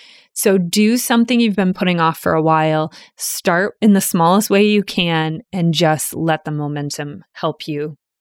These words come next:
keep going, 'cause this is going to build your confidence, which will get you out of comparison. In the next few episodes, we're gonna look at some of the ways we respond to others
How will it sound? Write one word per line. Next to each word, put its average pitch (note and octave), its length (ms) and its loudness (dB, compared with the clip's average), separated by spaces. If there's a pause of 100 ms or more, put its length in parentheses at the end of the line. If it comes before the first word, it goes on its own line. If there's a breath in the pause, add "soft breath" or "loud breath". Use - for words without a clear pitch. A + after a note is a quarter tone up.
(160)
keep G3+ 200 -2
going, C#4+ 320 0
'cause F#3+ 260 -6
this C4 340 2
is A3+ 160 -2
going G#3 300 2
to G#3 140 -4
build G#3+ 420 0
your A#3 100 2
confidence, F#3 640 -4
which F3+ 160 -6
will F#3 140 0
get G3 280 0
you G3+ 200 0
out F3 160 -2
of F3 160 -6
comparison. - 840 -8 (480)
In A3 120 6
the A3 60 4
next A#3 300 0
few D4+ 180 2
episodes, A3 540 2
we're F#3 140 2
gonna F#3 180 2
look G3+ 140 2
at F#3 120 -2
some G3 300 0
of A3 80 2
the B3 80 4
ways G3 340 4
we F3+ 140 2
respond E3 520 -2
to - 180 -10
others D#3 480 0